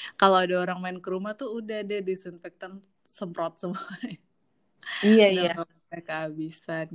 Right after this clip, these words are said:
Speaker 1: gitu. Terus ada juga di mana kalau misalnya aku lagi misalkan berdua gitu sama temen aku atau adik aku kan, kayak ini kayak pintu apa gitu, misalnya minimarket ya kan, lagi mau beli something. Bukanya tuh udah nggak pakai tangan kadang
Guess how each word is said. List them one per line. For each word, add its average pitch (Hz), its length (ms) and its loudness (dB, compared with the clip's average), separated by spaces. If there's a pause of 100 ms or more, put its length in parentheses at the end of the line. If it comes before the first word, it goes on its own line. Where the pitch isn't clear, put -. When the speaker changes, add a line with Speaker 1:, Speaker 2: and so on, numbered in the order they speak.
(140)
Speaker 1:
gitu. - 260 -18 (480)
Terus 233 200 0
ada 226 100 6 (100)
juga 208 200 4
di 214 120 2
mana 214 200 0
kalau 208 140 6 (100)
misalnya 190 320 0
aku - 180 -6
lagi 190 180 -2 (100)
misalkan 180 320 -6 (180)
berdua 170 320 -2 (120)
gitu 170 140 -10 (120)
sama 160 140 -14 (340)
temen 156 260 -10
aku 151 220 -12
atau 160 180 -4
adik 143 260 -10
aku - 160 -12 (100)
kan, 180 140 -2 (220)
kayak 151 320 -12 (580)
ini 175 160 -2 (140)
kayak 160 340 2 (460)
pintu 165 300 -2 (360)
apa 165 240 -2 (180)
gitu, 175 180 -6
misalnya 175 260 -10
minimarket 165 480 -10 (140)
ya 165 40 -10 (120)
kan, 160 120 -14
lagi 160 120 -10 (120)
mau 151 160 -6
beli 147 120 -8 (140)
something. 151 360 -10 (760)
Bukanya 208 380 4 (100)
tuh 370 160 0
udah 254 180 2
nggak 196 200 -4
pakai 202 260 -12
tangan 254 380 -6 (140)
kadang 202 300 -6